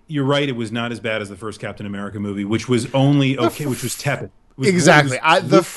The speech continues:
Speaker 2: first
Speaker 1: water.
Speaker 2: one was okay.
Speaker 1: Yeah, it
Speaker 2: It
Speaker 1: wasn't even
Speaker 2: was,
Speaker 1: okay. Like,
Speaker 2: it was good.
Speaker 1: I, I,
Speaker 2: I'll
Speaker 1: I
Speaker 2: say it
Speaker 1: found
Speaker 2: was
Speaker 1: it to
Speaker 2: good.
Speaker 1: be anti-Captain America. That was the other reason I hated the
Speaker 2: Oh.
Speaker 1: first one.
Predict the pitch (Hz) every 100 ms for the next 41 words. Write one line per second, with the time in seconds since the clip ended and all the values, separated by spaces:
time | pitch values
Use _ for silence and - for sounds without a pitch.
0 | 151 233 247 220 208 202 185 165 127 -
1 | 139 131 131 - 98 85 67 85 - 113
2 | 92 - 180 180 190 202 190 180 - -
3 | 180 _ _ - _ 208 233 190 180 107
4 | 87 - - _ 180 - 165 240 196 -
5 | 214 220 147 85 170 185 - 165 - 156
6 | 139 135 131 131 113 107 143 139 151 123
7 | - 160 143 120 107 92 104 -